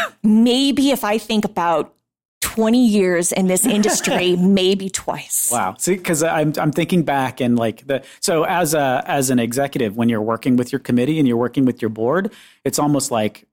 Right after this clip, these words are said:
Speaker 1: it's sort of a rule of thumb that you never wanna present something during a board meeting that you don't already know is going to be approved or accepted,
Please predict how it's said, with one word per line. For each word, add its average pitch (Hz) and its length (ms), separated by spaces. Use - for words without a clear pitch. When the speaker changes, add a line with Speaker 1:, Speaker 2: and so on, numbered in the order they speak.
Speaker 1:
it's - 120
sort 131 100
of 110 100
a 110 60
rule 120 260
of 104 60
thumb 127 340
that 104 180
you 131 60
never 165 220
wanna 143 240
present 123 640
something 120 640
during 123 240
a 117 40
board 123 300
meeting 143 220
that - 180
you 117 60
don't 120 260
already 113 400
know 104 200
is 95 100
going 101 160
to 98 80
be 92 100
approved 104 560
or 92 100
accepted, - 440